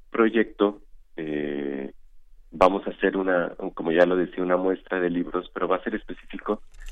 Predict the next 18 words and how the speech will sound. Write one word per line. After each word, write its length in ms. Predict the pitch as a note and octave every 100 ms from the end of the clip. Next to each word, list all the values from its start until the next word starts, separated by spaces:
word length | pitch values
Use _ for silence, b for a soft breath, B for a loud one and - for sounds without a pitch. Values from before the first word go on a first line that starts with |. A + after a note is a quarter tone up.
| -
libros 360 | G#2 G#2+ A2+ G#2 -
hechos 340 | G#2 - G#2+
por 220 | - F#2+ E2
artistas, 580 | - - - - F2 - _ _ _ _ _ -
eh, 560 | D#2 D2 C#2 C#2 C2+ - _ -
mujeres, 400 | E2+ D#2+ C#2 - - - _ - _ _ _ _
y 140 | G#2+ G#2+
que, 500 | - A#2 B2 C3+ - -
eh, 100 | F2+ -
plantea 400 | G#2+ G2 A#2 A#2
de 100 | A#2+
alguna 280 | A2+ A2+
manera, 500 | A2 G2+ F#2+ F#2+ G#2+ - _ _ _ -
eh, 1120 | F#2 E2+ E2+ E2 D#2 D#2 B1+ A#1+ A1+ C#2+ B1 - - - _ _ _ _ _ _ - -
presentar 840 | G2+ F#2+ G2+ F#2+ F#2 G#2 G#2+ - - - - - -
l-, 420 | F2+ F2 F2 E2+
un 160 | A2+ A2
panorama 680 | A#2+ A2 F2 F2 G2 B2